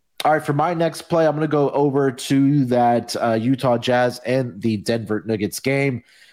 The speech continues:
I'm gonna go with the Joker. It's a little square play, but I'm going over on his points here tonight. It's currently listed at twenty-six and a half. I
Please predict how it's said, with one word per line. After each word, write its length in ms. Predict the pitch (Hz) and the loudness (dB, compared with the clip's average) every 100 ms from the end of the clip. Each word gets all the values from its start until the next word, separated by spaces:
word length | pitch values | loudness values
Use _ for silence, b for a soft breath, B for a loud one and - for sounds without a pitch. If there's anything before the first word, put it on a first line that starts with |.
| b _ | b _
I'm 80 | 123 | -2
gonna 120 | 165 | 0
go 200 | 165 175 | 2 2
with 220 | 151 165 | 2 0
the 60 | 151 | -2
Joker. 680 | 131 147 147 151 156 135 - - | -2 0 0 0 0 -2 -10 -6
It's 80 | |
a 40 | 135 | 0
little 140 | 151 | 0
square 320 | 147 - 147 | 0 0 0
play, 300 | 143 151 147 | 0 0 0
but 120 | 135 123 | 2 0
I'm 120 | 123 | 0
going 180 | 143 120 | -2 0
over 300 | 139 131 123 | 0 2 0
on 100 | 123 | -2
his 160 | 117 | -6
points 320 | - 131 131 | -6 -6 -4
here 140 | - 104 | -2 -4
tonight. 220 | - 98 | -2 -4
It's 200 | 92 - | -6 -10
currently 260 | - 139 123 | -4 -2 0
listed 280 | 123 139 | 0 0
at 160 | 113 113 | -2 -2
twenty-six 440 | - 123 - 120 | -4 -4 -4 -4
and 80 | 117 | -4
a 40 | 107 | -2
half. 320 | 131 139 - B B B | 0 -2 -6 B B B
I 20 | B | B